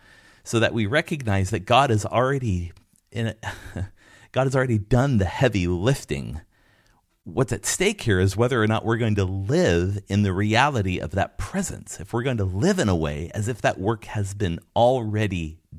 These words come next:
done for us, and holding on to a reality check of our finiteness,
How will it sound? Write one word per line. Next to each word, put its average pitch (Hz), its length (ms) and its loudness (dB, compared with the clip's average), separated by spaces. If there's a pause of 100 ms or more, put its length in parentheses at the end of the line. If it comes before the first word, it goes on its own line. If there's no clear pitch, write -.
(160)
done 98 440 0
for 71 320 -6
us, - 440 -8 (1600)
and 110 500 2 (600)
holding 110 420 4
on 104 140 4
to 92 120 -4
a 87 60 2
reality 85 680 2
check 73 320 -6
of 80 140 -2
our 80 160 -2
finiteness, 90 1300 -4